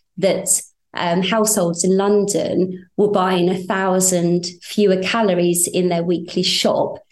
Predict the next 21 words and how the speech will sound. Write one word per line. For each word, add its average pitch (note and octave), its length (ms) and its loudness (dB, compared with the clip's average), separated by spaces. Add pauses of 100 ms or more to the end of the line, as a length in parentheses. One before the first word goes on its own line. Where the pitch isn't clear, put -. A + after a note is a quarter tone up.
(280)
and G3 140 0
a F3+ 40 2
reduction F#3+ 440 0
in F3 60 2
sugar - 320 0
purchases - 960 -2 (160)
per F#3+ 220 0
week F3+ 540 -2 (240)
of F#3 180 2
up F3 220 -2
to F#3 260 0
eighty-one F3+ 460 0
percent G#3 460 0
from F#3 140 0
products F3 480 -2
such - 260 -4
as E3+ 140 -4
chocolate - 540 -4
and F#3 180 0
sweets. - 640 0 (480)
So G3+ 600 0